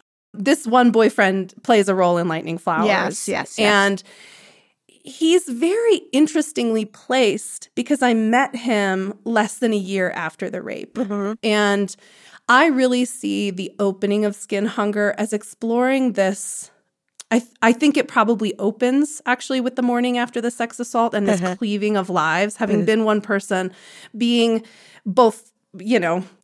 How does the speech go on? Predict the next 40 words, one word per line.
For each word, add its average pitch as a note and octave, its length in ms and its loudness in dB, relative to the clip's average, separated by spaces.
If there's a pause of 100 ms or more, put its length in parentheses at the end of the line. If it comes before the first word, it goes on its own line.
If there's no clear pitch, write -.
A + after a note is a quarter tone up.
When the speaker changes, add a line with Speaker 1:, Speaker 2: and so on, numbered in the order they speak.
(100)
Speaker 1:
destroyed A#3 580 2
in G#3 120 2
a F#3+ 60 0
certain G3+ 260 -2
way, F#3+ 140 2
but G3 120 2
also A#3+ 480 2
freed C#4 640 -2
to A3+ 140 0
explore A3+ 420 0
sexuality F#3 760 -2
in G#3 100 -2
a G3+ 60 0
way F#3+ 140 0
I F#3 60 0
wouldn't G3 260 -2
have F#3+ 140 -4
allowed F3+ 360 -2
myself E3+ 540 -4
if F#3 160 -6
I A#3+ 80 -2
weren't, F#3+ 540 -6 (320)
quote G3+ 260 4
unquote, F#3+ 600 0
ruined. F#3+ 760 0
And A#3 100 6
I A#3+ 60 8
want C#4 160 8
to - 20 4
be C4 80 4
clear B3 300 4
for A3+ 160 2
listeners, G3 400 2 (340)
I A3+ 120 4
don't A3+ 300 2
<laughs> - 0 -
believe - 440 4
that G4 320 8
anyone D#4 480 6
is C4+ 200 2